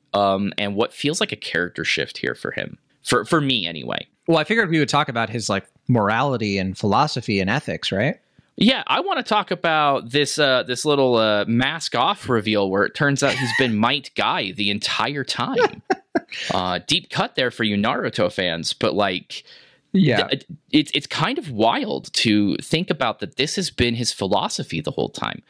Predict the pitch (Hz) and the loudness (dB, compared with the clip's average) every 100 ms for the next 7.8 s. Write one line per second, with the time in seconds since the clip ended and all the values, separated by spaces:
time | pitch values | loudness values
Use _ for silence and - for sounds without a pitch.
0 | - - - 123 143 135 190 131 220 170 | -14 -8 0 2 2 2 0 0 0 0
1 | 101 - - - 156 151 113 131 151 - | 0 -4 -10 -2 2 2 2 0 0 -4
2 | - - - 78 - - 82 95 95 - | -2 0 0 0 0 -2 -2 0 0 2
3 | 143 175 175 151 - - 107 87 87 73 | 0 0 -2 -2 0 0 0 0 -4 -6
4 | - - - - - _ 113 107 95 - | -6 -12 -10 -8 -10 _ 0 0 -4 0
5 | 110 101 101 98 95 110 - 107 120 120 | 2 2 2 0 0 -2 0 -4 0 0
6 | 98 - 104 104 110 107 - - 110 101 | 0 -4 -2 0 2 2 -2 0 0 0
7 | 104 - - - 92 90 87 | -4 -2 -6 -2 0 0 -2